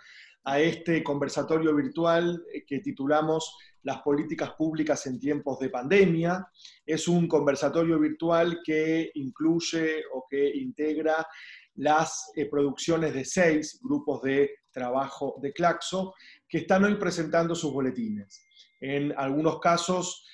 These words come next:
eh, estamos presentando el número uno, el número uno, el número dos, o sea,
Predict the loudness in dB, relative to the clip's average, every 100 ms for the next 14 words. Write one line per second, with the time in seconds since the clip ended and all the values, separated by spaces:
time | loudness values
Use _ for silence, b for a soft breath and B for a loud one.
0 | B _ -2 2 2 -2 -8 -16 -6 -4
1 | -4 -6 -6 -2 0 2 0 0 -2 0
2 | 4 6 6 4 4 2 0 -4 -6 -4
3 | -2 0 -2 -4 -6 -2 0 2 2 0
4 | -2 -6 -6